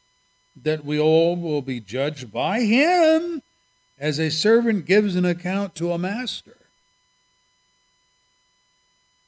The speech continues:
And the standard of judgment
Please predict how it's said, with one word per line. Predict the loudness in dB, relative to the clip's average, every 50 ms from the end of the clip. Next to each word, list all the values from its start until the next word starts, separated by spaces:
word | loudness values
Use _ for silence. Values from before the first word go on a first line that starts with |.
| _ _ _ _ _ _ _ _ _ _ _ _ _ _ _ _ _ _ _ _
And | -20 -20 -20
the | -16 -16
standard | -16 -12 -10 -8 -6 -4 -4 -4 -6
of | -8 -12 _ _
judgment | _ -14 -12 -12 -12 -12 -12 -14 -12 -12 -14 -16 -20 -20